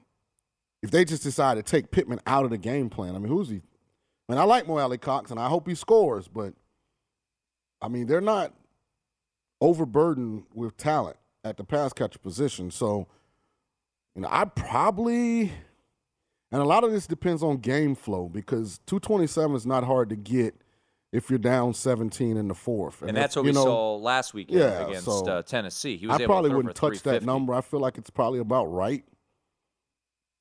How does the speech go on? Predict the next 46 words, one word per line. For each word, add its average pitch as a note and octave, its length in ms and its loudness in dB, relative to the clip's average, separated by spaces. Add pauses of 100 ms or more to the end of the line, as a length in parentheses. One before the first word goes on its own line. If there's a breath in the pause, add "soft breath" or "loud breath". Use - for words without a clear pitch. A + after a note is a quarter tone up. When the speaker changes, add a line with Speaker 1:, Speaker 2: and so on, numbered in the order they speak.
(120)
Speaker 1:
I'm G#2+ 100 -6
probably B2+ 260 0
the A2 80 0
only B2 240 0
one B2 140 0
on B2+ 100 -2
this B2 200 -2
island, B2 380 -2
but A2 80 -4
I G2+ 80 0
think B2+ 320 -6 (160)
Russell A#2+ 460 -2
and A#2+ 80 -2
that A2+ 100 0
offense A2+ 460 -2
are E2 80 -4
actually A2 320 -6
gonna G2+ 320 -4 (420)
have A#2 140 2
some B2 160 -4
success A#2 500 -2
tonight. B2+ 480 -2
So F#2+ 360 -6 (1500)
he B2+ 60 2
could E3+ 320 2
throw D#3+ 200 2
for C3 380 2
ninety B2+ 600 -2 (800)
yards C3 340 4
in A#2+ 80 -2
the A2+ 60 -4
fourth A#2 300 -2
quarter. G#2+ 340 -4 (140)
Speaker 2:
That's A2+ 220 -10
true. F3 240 -6
Speaker 1:
You A#2 80 -4
know, A2 160 0
and, G#2+ 100 -4
uh, G#2 40 -6 (140)
trying A#2+ 220 0
to A2 60 -6
come A2+ 240 -4
back, G2+ 240 -2
you A2 120 -10
know, G#2+ 320 -6
and G2+ 160 -10